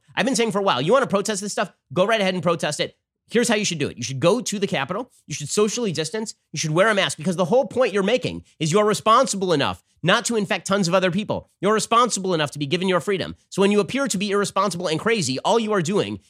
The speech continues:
is giving the other side the baton to smack you with. It's really, really stupid. Okay, th-, these were bad optics. It was stupid optics.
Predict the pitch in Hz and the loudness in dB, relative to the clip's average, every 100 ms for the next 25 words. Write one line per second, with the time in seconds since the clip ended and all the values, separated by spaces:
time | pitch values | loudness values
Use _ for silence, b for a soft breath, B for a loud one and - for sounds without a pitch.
0 | - 160 127 233 233 190 170 190 196 - | -4 -2 2 2 2 0 0 -2 -2 0
1 | 180 180 147 139 175 190 156 143 214 226 | 0 0 -2 -6 0 0 0 -4 0 0
2 | - 110 85 - _ _ _ 151 151 165 | -2 -8 -12 -16 _ _ _ -6 -2 0
3 | 254 233 220 151 202 202 - - 190 - | 0 0 -2 -2 -2 -2 -4 -4 -6 -8
4 | - _ _ _ _ _ - 156 170 196 | -14 _ _ _ _ _ -8 -4 -2 -2
5 | 170 170 160 135 185 220 160 - 202 - | -2 -2 -2 0 0 2 0 -2 -8 -6
6 | 135 - - 269 214 143 101 104 - 147 | -6 -6 -2 -2 0 -2 -2 -6 -8 -10